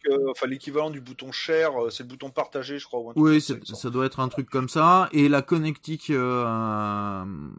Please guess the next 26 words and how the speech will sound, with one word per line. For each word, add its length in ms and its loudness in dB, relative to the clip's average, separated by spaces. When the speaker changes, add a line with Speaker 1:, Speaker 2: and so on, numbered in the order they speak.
Speaker 2:
la 220 -6
connectique 600 -4
de 100 2
la 140 2
manette 360 -2
est 80 2
plus 180 -4
en 80 0
micro 380 -2
U 120 2
S 120 -2
B, 180 4
mais 140 -2
en 180 -2
U 140 -2
S 100 0
B 120 0
C. 260 -4
Speaker 1:
Voilà. 180 -6
Bon, 120 -16
pareil 240 4
Speaker 2:
Voilà. 140 4
Speaker 1:
pour 80 2
la 80 -6
Play, 340 -4
hein, 160 -14